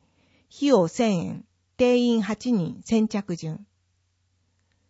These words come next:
ホテルアンビエントのシェフによる季節のおすすめ料理の講習会と食事会。日時、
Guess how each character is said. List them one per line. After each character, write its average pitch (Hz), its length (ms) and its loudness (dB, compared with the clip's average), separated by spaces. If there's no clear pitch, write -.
ホ 285 140 4
テ 240 200 4
ル 175 260 -2
ア 233 160 4
ン 269 100 4
ビ 285 140 0
エ 294 120 2
ン 247 100 2
ト 180 120 -6
の 175 140 -4
シ 285 160 -2
ェ - 20 0
フ 247 140 -2
に 190 140 0
よ 165 120 -4
る 156 120 -8
季 - 160 -18
節 294 260 -4
の 180 220 -2
お 202 80 -2
す 262 140 -6
す - 120 -6
め 262 180 2
料 247 220 0
理 180 140 -6
の 156 140 -8
講 247 260 2
習 247 260 -2
会 170 240 -6
と - 240 -10
食 - 300 -4
事 202 140 -4
会。 - 280 -14
日 254 300 0
時、 - 200 -12